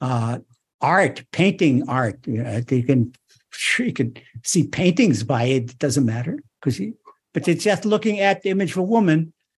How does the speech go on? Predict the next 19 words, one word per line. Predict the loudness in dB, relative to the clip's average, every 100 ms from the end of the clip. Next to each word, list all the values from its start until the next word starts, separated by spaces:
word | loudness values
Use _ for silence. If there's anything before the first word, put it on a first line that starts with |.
| -4
as | -2
we | 0 0
learned | 2 2 4 4 2 0 -4
in, | -2 2 2 2
uh, | 0 0 -2 -6 _ _ _ _ _ _
Thirteen | 0 0 2
Principles | 0 0 2
of | 2
Emunah, | 4 4 2 0 _ _ _ -4
and | 0
we | 2
also | 2 0
learned | 0 2 2 2
it |
again | 2 2 2 4 4
in | 2
Bond | 0 0 0 0
of | 0
Emunah | 0 0 0 -2 -4